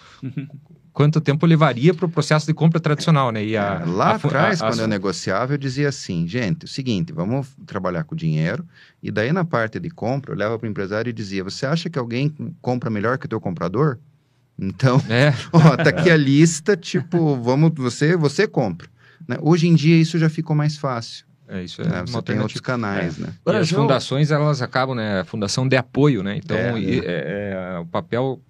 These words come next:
Speaker 2: de ter as fundações apoiando, é, auxilia muito a processo de inovação e, e voltando no que o Dol falou, né?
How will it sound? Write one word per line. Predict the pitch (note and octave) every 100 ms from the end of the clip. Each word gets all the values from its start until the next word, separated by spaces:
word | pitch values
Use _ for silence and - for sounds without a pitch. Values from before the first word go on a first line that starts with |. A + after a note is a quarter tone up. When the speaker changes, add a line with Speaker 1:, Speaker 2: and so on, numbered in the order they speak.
| _ - - -
Speaker 2:
de | G2+
ter | G2 B2 C#3
as | C#3+
fundações | - G#2 F#2+ A#2 A2+ -
apoiando, | F2 - B2 A2 G#2 C#3+ F3+ G#2 - _ _ _ -
é, | F#2 F#2+ F2+ F2 C2+ -
auxilia | - G#2 - A2 C#3+
muito | C3 D#3 D3+ F#2 F#2 -
a | D#2 F2
processo | E2+ F#2+ G2+ G#2
de | G2+
inovação | G#2 G2+ G2 C#3+
e, | D#3 -
e | B2+ C#3+
voltando | C3 C3+ C3+ C3
no | C#3+
que | D3
o |
Dol | B2+ B2+
falou, | - E3+ D3
né? | A#2+ G#2